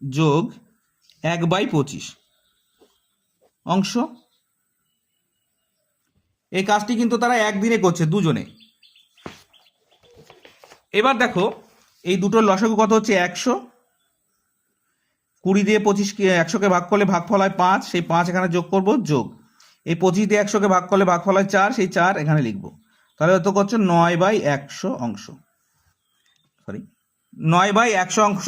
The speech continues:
কাজ করছে তারা কত দিনে? না, একদিনে। এবার দেখো, তোমাদের বইতে লেখা আছে যে দশ দিন তারা একত্রে একসঙ্গে কাজ করেছিল, তারপর তারা চলে গেল। তাহলে এখানে একদিনে যদি এই অংশ কাজটা করে, তাহলে দশ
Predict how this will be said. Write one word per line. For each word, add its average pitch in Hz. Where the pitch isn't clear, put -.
কাজ 190
করছে 208
তারা 226
কত 214
দিনে? 127
না, 147
একদিনে। 127
এবার 240
দেখো, 262
তোমাদের 220
বইতে 196
লেখা 202
আছে 170
যে 180
দশ 208
দিন 240
তারা 214
একত্রে 202
একসঙ্গে 202
কাজ 175
করেছিল, 185
তারপর 190
তারা 220
চলে 180
গেল। 107
তাহলে 226
এখানে 214
একদিনে 214
যদি 247
এই 226
অংশ 220
কাজটা 202
করে, 147
তাহলে 190
দশ 196